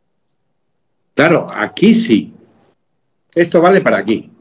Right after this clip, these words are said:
Pero el derecho en Tailandia es diferente.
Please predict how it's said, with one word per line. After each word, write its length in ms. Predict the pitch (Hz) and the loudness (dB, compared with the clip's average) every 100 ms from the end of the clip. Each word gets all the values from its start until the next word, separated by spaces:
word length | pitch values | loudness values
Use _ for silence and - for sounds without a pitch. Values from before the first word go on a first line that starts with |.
| _ _ _ _ | _ _ _ _
Pero 140 | - 90 | -10 -8
el 60 | |
derecho 300 | 92 117 135 | -2 0 2
en 80 | 151 | 2
Tailandia 420 | 151 147 165 170 | 2 2 4 2
es 80 | 147 | 0
diferente. 680 | 113 - 120 170 90 87 | -4 -2 0 0 -4 -8